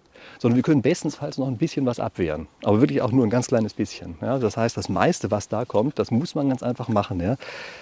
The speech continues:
Das sind die ganzen Steuererklärungen, Formulare, die man ausfüllen muss, Werkstattbesuche, weiß ich, was es nicht sonst noch an lästigen Dingen gibt. Ja, das sind die Sachen, die hier kommen. Das sind auch relativ große Brocken.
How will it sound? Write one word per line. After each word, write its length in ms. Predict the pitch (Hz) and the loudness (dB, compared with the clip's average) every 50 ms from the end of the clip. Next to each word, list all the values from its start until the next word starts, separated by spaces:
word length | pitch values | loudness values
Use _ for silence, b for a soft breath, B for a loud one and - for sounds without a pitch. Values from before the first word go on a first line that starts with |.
| B B | B B
Das 120 | - 117 - | -2 2 2
sind 120 | 151 135 | 4 4
die 80 | 147 123 | 4 4
ganzen 440 | 123 120 120 - 127 117 117 110 101 B B B B B B B B | 4 4 2 2 2 2 2 2 0 B B B B B B B B
Steuererklärungen, 840 | - - - 120 143 139 104 117 - - 117 113 101 101 98 101 - | -4 4 6 6 6 6 4 2 0 2 2 2 2 2 0 0 2
Formulare, 520 | - 120 110 113 113 107 110 120 123 117 | 2 2 2 2 0 -2 -2 -2 -2 -2
die 100 | 113 113 | -2 -2
man 140 | 123 - - | -2 -4 -4
ausfüllen 420 | - 104 117 - - - 101 95 | -4 -6 -6 -6 -2 -2 0 2
muss, 220 | 101 101 98 - - B B B B B B B B B B | 2 0 0 -2 -4 B B B B B B B B B B
Werkstattbesuche, 960 | - 92 110 127 135 - - 120 110 - 113 98 117 117 120 117 107 101 110 | 0 4 4 4 4 4 0 -4 -2 0 -2 0 0 0 2 2 2 0 2
weiß 140 | 110 110 113 | -2 -4 -2
ich, 160 | - - 98 | -4 -6 -4
was 140 | 110 107 104 | -4 -6 -4
es 60 | - | -4
nicht 120 | 127 - - | -8 -2 -2
sonst 180 | 113 104 - | -2 0 0
noch 100 | 131 98 | -2 -2
an 100 | 95 85 | -2 0
lästigen 400 | 90 117 - - 127 113 104 92 | 0 0 2 2 2 2 2 2
Dingen 240 | 90 127 131 127 120 | 4 4 4 4 4
gibt. 260 | 131 170 - - - | 2 0 0 0 -6
Ja, 100 | 110 110 | -4 -4
das 160 | 107 123 117 | -4 -4 -2
sind 160 | - 165 147 - | -2 -2 0 0
die 80 | 131 | 0
Sachen, 320 | 113 110 113 123 131 110 - | 0 0 0 0 0 -2 0
die 120 | 135 127 | -2 0
hier 140 | 101 107 92 | 0 0 -2
kommen. 360 | - - 101 117 165 196 185 | 4 4 4 4 4 2 0
Das 120 | 123 110 | -2 -2
sind 140 | - 117 - | -2 0 2
auch 180 | - 143 120 107 | 2 0 2 2
relativ 380 | 110 117 147 139 - 165 - | 0 0 0 2 -2 -4 -2
große 280 | - 117 113 139 156 139 | -2 -4 -2 -2 -2 -4
Brocken. 380 | - - 98 101 - 147 180 | 0 0 0 0 0 -4 -8